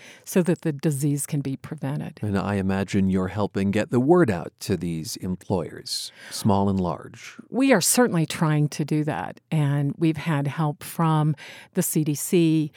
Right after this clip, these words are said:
Speaker 1: from the National Institute for Occupational Safety and Health, and,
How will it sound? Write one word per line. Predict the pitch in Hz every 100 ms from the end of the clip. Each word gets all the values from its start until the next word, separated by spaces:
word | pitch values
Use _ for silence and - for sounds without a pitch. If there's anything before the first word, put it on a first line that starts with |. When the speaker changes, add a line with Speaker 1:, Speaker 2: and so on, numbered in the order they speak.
| - -
Speaker 1:
from | - 156 151
the | 151
National | 151 160 - 151
Institute | 151 - 156 165 147
for | 156
Occupational | 143 156 156 - 175
Safety | 160 165 - 151
and | 151
Health, | 170 180 190
and, | 185